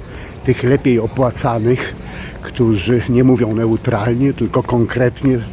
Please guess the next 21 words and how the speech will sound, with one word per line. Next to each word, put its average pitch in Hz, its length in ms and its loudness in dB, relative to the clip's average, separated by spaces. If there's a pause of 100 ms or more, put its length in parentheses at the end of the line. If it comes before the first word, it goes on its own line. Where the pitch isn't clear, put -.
(160)
również 123 600 4
straszą 120 560 -2 (460)
właśnie 110 540 -2
o 92 40 -6
tych 123 200 -2
zmianach 110 460 -2
klimatycznych 117 840 -2 (360)
przez, - 380 -2 (440)
spowodowane 123 800 2 (540)
przez 143 360 0
ludzi. 120 540 2 (720)
I 117 100 -2
teraz 98 360 -4 (320)
dlatego 98 520 -2 (480)
Ziemia 107 500 2 (220)
i 117 80 -2
ludzkość 107 560 0
cierpi. - 380 -4 (540)
Więc 117 220 2
co 165 120 4
wymyślili? 139 720 2